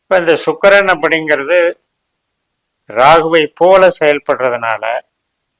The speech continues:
அந்நிய நபர்கள் கிட்ட பழகுறதுல பகைகள் ஏற்படலாம், பகை உணர்வுகள் தோன்றலாம், அல்லது மனசுல ஒண்ணு வச்சுக்கிட்டு வெளியே ஒண்ணு பேசுற மாதிரி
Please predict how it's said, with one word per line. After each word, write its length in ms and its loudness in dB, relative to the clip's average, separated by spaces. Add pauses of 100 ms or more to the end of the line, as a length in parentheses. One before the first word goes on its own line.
(280)
அந்நிய 480 0
நபர்கள் 560 -2
கிட்ட 440 0
பழகுறதுல 760 0 (1500)
பகைகள் 520 0
ஏற்படலாம், 760 -2
பகை 280 -4
உணர்வுகள் 680 -6
தோன்றலாம், 640 -8 (1080)
அல்லது 460 0
மனசுல 340 -2
ஒண்ணு 200 0
வச்சுக்கிட்டு 520 -4
வெளியே 280 -2
ஒண்ணு 300 -8
பேசுற 340 -2
மாதிரி 560 -6